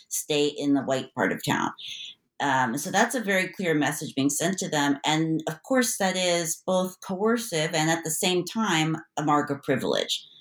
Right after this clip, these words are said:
They're allowed to sit in the white section of the bus. They're allowed to go to the white restaurant, right? So, um, or the, the white part of the restaurant. So,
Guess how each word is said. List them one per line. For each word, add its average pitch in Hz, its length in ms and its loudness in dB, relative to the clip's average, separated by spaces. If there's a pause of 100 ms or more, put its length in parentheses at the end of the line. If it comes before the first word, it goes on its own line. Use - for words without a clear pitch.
(160)
They're 180 220 0
allowed 165 320 0
to 170 80 -10
sit 156 380 2 (340)
in 170 120 0
the 180 100 0
white 165 280 2
section 95 360 -2
of 95 80 0
the 92 60 -6
bus. - 420 0
They're 160 160 2
allowed 156 420 0
to 151 100 -8
go 139 200 2
to 151 120 -6
the 175 120 -2
white 170 280 2
restaurant, - 520 -2
right? 139 260 0
So, 147 340 0 (560)
um, 147 280 2
or 151 160 0
the, 117 160 -6 (200)
the 170 80 0
white 160 340 4
part 143 240 0
of 117 80 2
the 113 60 -2
restaurant. 101 440 2
So, 160 440 0